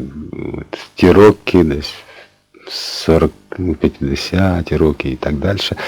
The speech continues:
дівчата заводили пісенники, і у них вони замальовували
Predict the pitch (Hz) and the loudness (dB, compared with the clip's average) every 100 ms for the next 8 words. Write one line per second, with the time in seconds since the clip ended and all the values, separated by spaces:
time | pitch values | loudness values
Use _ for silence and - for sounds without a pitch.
0 | - - - - - - - - _ _ | -8 -10 -12 -14 -14 -16 -18 -20 _ _
1 | _ _ 107 117 160 143 110 107 107 95 | _ _ 6 8 8 6 6 8 8 6
2 | 92 - 98 90 - 90 90 82 95 127 | 4 4 0 -2 -8 -10 -8 -4 2 4
3 | 151 - 104 101 87 92 95 95 90 87 | 4 4 6 6 6 6 6 4 4 2
4 | 85 | -2